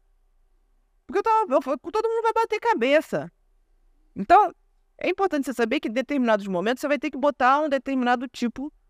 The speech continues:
de chapéu de liderança. E que nem sempre você vai agradar todo mundo. Porque o ser humano, ele te avalia pela perspectiva daquilo que ele acha que você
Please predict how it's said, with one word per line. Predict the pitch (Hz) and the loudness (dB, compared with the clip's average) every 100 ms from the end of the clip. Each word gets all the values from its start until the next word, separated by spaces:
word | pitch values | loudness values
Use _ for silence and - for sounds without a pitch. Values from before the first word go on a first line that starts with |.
| _ - | _ -8
de | 233 | -2
chapéu | 392 381 320 285 | -2 4 4 4
de | 226 | 2
liderança. | 190 160 151 143 - - 131 - _ _ _ _ _ _ _ _ _ _ _ _ - | 0 0 0 -2 -4 -10 -12 -12 _ _ _ _ _ _ _ _ _ _ _ _ -12
E | 160 | -4
que | 165 | -2
nem | 170 | -2
sempre | 196 196 - | 0 -2 -2
você | |
vai | 202 220 | 2 2
agradar | 254 240 208 | 4 0 0
todo | 160 156 | -2 0
mundo. | 143 127 135 _ _ _ _ _ - _ - _ _ _ _ - - - - _ | -2 -2 -6 _ _ _ _ _ -20 _ -20 _ _ _ _ -20 -20 -20 -20 _
Porque | 180 - 180 135 _ _ _ - - _ - _ - | -8 2 4 4 _ _ _ -20 -20 _ -20 _ -12
o | 165 | -8
ser | - 196 | -2 0
humano, | 180 214 | 2 2
ele | 269 254 | 2 0
te | - - 196 | -6 0 0
avalia | 202 175 185 254 | 4 2 2 0
pela | - 240 240 | 0 0 0
perspectiva | 226 - 220 - 247 254 | -4 -4 -6 -4 -2 0
daquilo | 220 - - 302 370 | 0 -2 -4 -4 -2
que | 392 | -2
ele | 339 254 | 2 4
acha | 262 - 320 | 4 2 -6
que | 339 | -4
você | 330 - | -4 -4